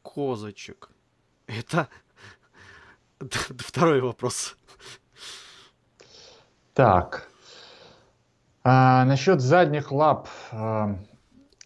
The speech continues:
Speaker 2: однозначного ответа, опять же, нет. Но есть некоторые соображения. Ну вот, а, некоторые авторы писали, например, что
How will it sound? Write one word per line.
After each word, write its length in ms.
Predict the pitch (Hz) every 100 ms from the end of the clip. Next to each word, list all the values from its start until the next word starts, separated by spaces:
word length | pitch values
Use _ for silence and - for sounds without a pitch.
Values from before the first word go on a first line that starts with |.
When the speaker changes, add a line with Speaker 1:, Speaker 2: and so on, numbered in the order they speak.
| _
Speaker 2:
однозначного 680 | 127 127 143 156 147 - 117
ответа, 360 | 117 123 113 107
опять 280 | 107 123 104
же, 120 | 90
нет. 360 | 110 107 110 - - - - _ _
Но 420 | - 110 110 156 170
есть 280 | 123 160
некоторые 380 | 123 131 - 120
соображения. 600 | 117 110 107 113 160 185
Ну 80 | 135
вот, 180 | 131 147
а, 180 | 123 113
некоторые 440 | 131 135 135 123
авторы 280 | 180 - 185
писали, 360 | 180 131 123 139
например, 320 | 117 113 110
что 320 | - 110 110